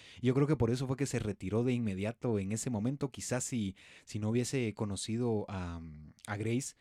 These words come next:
se hubiese ido con, con Edward, no sé, tal vez lo hubiera intentado para ver qué, qué era lo que sucedía. Porque si nos basamos en esto de la edad, estamos, eh, viendo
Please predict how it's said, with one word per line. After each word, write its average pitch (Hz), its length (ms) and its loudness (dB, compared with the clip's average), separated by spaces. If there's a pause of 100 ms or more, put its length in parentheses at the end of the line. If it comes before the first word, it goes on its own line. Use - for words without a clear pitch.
(260)
se - 120 -6
hubiese 98 240 0
ido 107 240 4
con, 85 720 -6
con 104 220 0
Edward, 147 280 4
no 123 120 0
sé, 127 120 -2
tal 104 160 -4
vez 98 140 -2
lo 110 80 2
hubiera 107 160 2
intentado 95 580 -4 (200)
para 95 180 -2
ver 104 140 0
qué, 117 180 0
qué - 80 -2
era 110 100 2
lo 113 140 4
que 110 80 0
sucedía. 110 560 0 (140)
Porque 107 500 0
si - 160 -4
nos 131 140 2
basamos 147 400 0
en 156 100 -2
esto 135 260 0
de 101 120 0
la 90 80 -4
edad, 110 260 -4 (380)
estamos, 120 580 -4
eh, 87 300 -10
viendo 120 500 -2